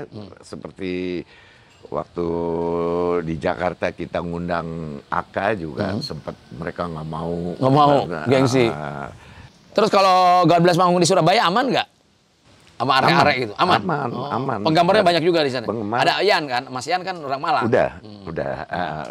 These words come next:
Speaker 2: wak-, tapi waktu kita main sama Aka waktu itu masih Ludwig.
Speaker 1: Hmm.
Speaker 2: Awal-awal, jadi
Speaker 1: Hmm.
Speaker 2: besetting bersama, eh, ya.
Speaker 1: Hmm.
Speaker 2: Artinya, eh, God Bless awal itu masih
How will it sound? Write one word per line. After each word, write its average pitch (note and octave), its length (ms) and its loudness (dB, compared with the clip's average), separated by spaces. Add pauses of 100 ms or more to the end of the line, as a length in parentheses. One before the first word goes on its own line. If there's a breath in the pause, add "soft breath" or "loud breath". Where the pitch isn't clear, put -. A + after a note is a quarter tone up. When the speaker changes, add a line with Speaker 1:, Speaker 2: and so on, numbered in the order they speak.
Speaker 2:
wak-, F#2 180 0
tapi A#2+ 300 -2
waktu D3 340 0
kita C3+ 380 -2
main B2+ 240 -4
sama B2 320 -4 (100)
Aka C3+ 300 -6
waktu B2 320 -8
itu F#3 80 -8
masih A2+ 400 -6
Ludwig. G#2 460 -4
Speaker 1:
Hmm. C3 580 -6
Speaker 2:
Awal-awal, F#2+ 640 0
jadi G2+ 320 -4
Speaker 1:
Hmm. E2+ 80 -10
Speaker 2:
besetting F2+ 480 -6
bersama, F#2 580 -8
eh, E2+ 220 -8
ya. G#2 80 -4
Speaker 1:
Hmm. A2+ 320 -10
Speaker 2:
Artinya, G2+ 560 -8
eh, F2+ 380 -6 (1160 loud breath)
God F2 220 -4
Bless F#2 400 -6
awal G#2 640 4 (260)
itu D#2 300 -8
masih E2+ 560 -4